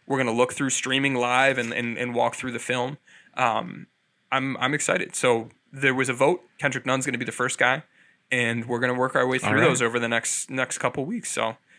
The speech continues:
Speaker 1: if you wanna get into that Discord, D M us a five-star review of the pod, uh,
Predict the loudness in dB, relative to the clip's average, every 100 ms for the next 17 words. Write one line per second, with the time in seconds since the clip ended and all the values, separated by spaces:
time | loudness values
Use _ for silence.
0 | _ -2 4 6 6 6 6 6 6 4
1 | 2 2 2 0 -6 _ _ _ _ _
2 | _ _ _ _ _ -2 0 2 2 0
3 | 0 0 0 0 0 0 0 0 -4 -6
4 | 0 2 4 4 2 -6 _ _ _ -6
5 | 0 2 2 0